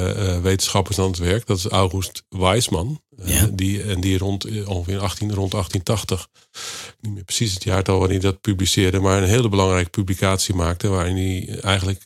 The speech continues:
Speaker 1: eh, zei: van er zijn eigenlijk twee typen cellen.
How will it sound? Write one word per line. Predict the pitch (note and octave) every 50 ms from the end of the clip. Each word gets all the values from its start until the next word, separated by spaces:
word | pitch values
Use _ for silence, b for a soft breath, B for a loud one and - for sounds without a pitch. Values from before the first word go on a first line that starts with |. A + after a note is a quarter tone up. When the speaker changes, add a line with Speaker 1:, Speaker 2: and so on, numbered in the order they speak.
| - _ _
Speaker 1:
eh, | - F#2 F2+ F#2 F#2
zei: | F#2 - G2+ F#2+ F#2+ F#2+
van | F#2+ F#2+
er | F2+ F2+
zijn | F#2 F#2+
eigenlijk | F2 F#2+ F2+ - - _
twee | - G#2+ A#2+ A#2+ A#2+ G#2
typen | - - G#2+ - - F2+
cellen. | - - - - G#2+ G2+ A2+ D3+ F3